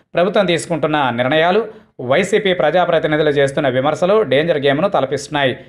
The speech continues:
ముఖ్యంగా కనీస దర్యాప్తు లేకుండా, ప్రాథమిక ఆధారాలు కూడా లేకుండా ఏకంగా సభా సంఘం ఏర్పాటు చేయడం ద్వారా వైసీపీ ప్రభుత్వం ఏం చెప్పదలుచుకుందనే అంశం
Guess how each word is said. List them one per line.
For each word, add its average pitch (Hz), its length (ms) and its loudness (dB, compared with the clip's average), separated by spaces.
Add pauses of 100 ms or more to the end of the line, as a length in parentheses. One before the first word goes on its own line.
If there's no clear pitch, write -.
(300)
ముఖ్యంగా 165 460 0
కనీస 170 380 -2
దర్యాప్తు 156 440 2
లేకుండా, 175 460 0 (360)
ప్రాథమిక 175 460 2
ఆధారాలు 170 420 2
కూడా 165 200 2
లేకుండా 151 520 2
ఏకంగా 156 480 0 (240)
సభా 190 300 2
సంఘం 170 340 2
ఏర్పాటు 151 340 0
చేయడం 151 220 0
ద్వారా 202 280 2 (300)
వైసీపీ 180 380 0
ప్రభుత్వం 165 360 0
ఏం 165 280 2
చెప్పదలుచుకుందనే 151 760 -2
అంశం 151 360 -2